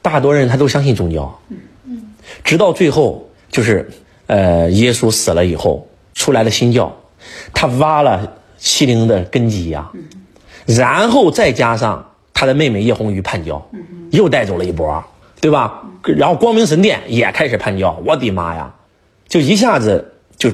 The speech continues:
Speaker 1: 西灵的这个，就是大家相信西灵的这个思想就少了，然后再加上宁缺，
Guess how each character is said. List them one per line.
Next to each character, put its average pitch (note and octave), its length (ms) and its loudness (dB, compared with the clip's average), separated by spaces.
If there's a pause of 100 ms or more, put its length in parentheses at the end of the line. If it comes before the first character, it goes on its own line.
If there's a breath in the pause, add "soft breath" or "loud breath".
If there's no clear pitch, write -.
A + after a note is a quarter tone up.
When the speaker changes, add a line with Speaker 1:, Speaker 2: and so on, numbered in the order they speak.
Speaker 1:
西 - 300 -2
灵 B2+ 180 2
的 C3 80 2
这 A#2 140 0
个， F#2 220 2
就 - 160 -2
是 A#2 100 0
大 C3+ 140 0
家 B2 100 2
相 D3+ 220 0
信 E3+ 120 2
西 D#3 200 0
灵 A#2+ 120 2
的 B2+ 120 2
这 G#2 100 2
个 F2+ 220 0
思 - 180 -4
想 F2 160 -2
就 F#2+ 80 0
少 - 320 -4
了， - 100 -12 (760 loud breath)
然 B2 160 2
后 C3 140 0 (560 loud breath)
再 D3 160 2
加 A2+ 160 0
上 A2 160 4
宁 A2 120 4
缺， F#2+ 320 2